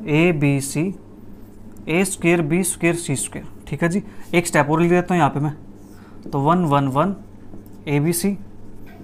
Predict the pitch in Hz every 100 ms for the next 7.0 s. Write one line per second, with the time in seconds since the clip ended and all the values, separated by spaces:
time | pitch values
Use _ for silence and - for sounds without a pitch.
0 | - - - 156 175 - 160 160 143 165
1 | 165 - 156 156 - 131 - 147 - -
2 | - - - - - - - - - -
3 | - - - - 139 139 - 135 131 -
4 | - - - - - - - - - -
5 | - - - - - - - - - 151
6 | 151 151 180 180 185 190 214 220 151